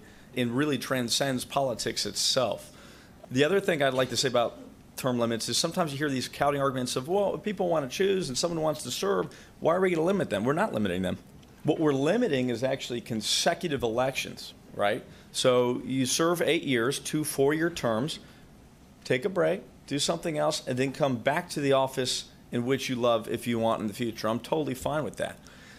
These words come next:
And the reason we're doing this, the reason the consecutive part is so important,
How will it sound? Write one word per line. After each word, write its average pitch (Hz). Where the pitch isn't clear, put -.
And 131
the 127
reason 175
we're 135
doing 131
this, -
the 123
reason 135
the 123
consecutive 123
part 110
is 92
so 139
important, 135